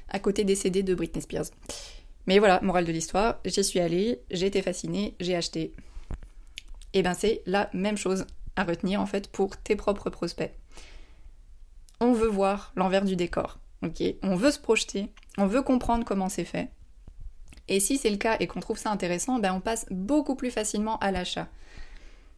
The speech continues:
C'est la même chose en fait. Imagine si tu dois, euh, trouver,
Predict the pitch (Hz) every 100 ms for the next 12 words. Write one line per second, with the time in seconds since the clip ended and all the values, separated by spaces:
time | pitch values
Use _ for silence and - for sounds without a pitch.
0 | - 208 214 233 247 269 202 190 - 220
1 | 226 269 277 220 - 190 202 220 - 175
2 | 165 - 214 202 233 254